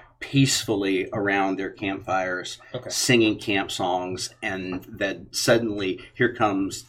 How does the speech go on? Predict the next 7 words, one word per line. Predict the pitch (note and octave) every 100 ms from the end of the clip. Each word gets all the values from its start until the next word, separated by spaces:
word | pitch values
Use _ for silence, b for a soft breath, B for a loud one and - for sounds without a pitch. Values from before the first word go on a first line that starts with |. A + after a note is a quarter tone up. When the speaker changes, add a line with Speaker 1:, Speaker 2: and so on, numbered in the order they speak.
| F2+
Speaker 1:
the | G#2
hordes | - A2+ A2 G#2+ G#2 - - G2
of | G2 G2
Israelites, | G2 A2+ A2 A2+ F#2+ F#2 F#2 - - B B B -
uh, | F#2+ F#2 - - G2+
that | - G2
are, | F#2+